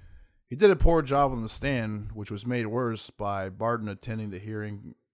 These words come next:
drunk as hell. Barton was fined fifty pounds for coming into the witness <laughs> box drunk.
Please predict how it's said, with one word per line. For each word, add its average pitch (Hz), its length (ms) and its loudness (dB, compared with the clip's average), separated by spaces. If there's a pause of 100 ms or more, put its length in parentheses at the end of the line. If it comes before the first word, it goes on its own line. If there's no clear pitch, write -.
(160)
drunk 185 360 4
as 165 140 2
hell. 202 720 2 (840)
Barton 185 360 8
was 135 200 2
fined 131 400 0
fifty 156 300 -2
pounds 135 460 4
for 113 140 -8
coming 131 340 -2
into 120 200 -2
the 113 100 -4
witness 120 360 -4
<laughs> - 0 -
box 120 340 4
drunk. 110 600 -4